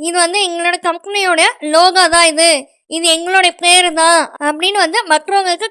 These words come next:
தெரியப்படுத்துறதுக்காக தான் இந்த சிம்பலை வந்து யூஸ் பண்றாங்க. இப்போ இந்த சிம்பலை வந்து கிரியேட் பண்றதுக்கான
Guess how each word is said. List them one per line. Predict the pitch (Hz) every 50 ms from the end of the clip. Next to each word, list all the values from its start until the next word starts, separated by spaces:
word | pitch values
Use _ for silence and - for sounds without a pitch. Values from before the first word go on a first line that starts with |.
| - 349
தெரியப்படுத்துறதுக்காக | 339 339 392 440 440 - 370 349 349 - 359 349 339 339 339 330 311 294 311 370
தான் | 508 - - - 330 339
இந்த | 339 339 320 -
சிம்பலை | 359 339 359 370 392 392 359 330
வந்து | 311 349 349 320
யூஸ் | 330 330 - - 359
பண்றாங்க. | 320 285 277 277 269 311 392 - - _ _ _ _ _ - 320 381
இப்போ | - - 605 605
இந்த | 523 415 370 -
சிம்பலை | - 392 381 403 466 494 466 381
வந்து | 339 349 440 - - -
கிரியேட் | 359 359 381 415 440 -
பண்றதுக்கான | 440 403 359 359 330 311 311 311 311 320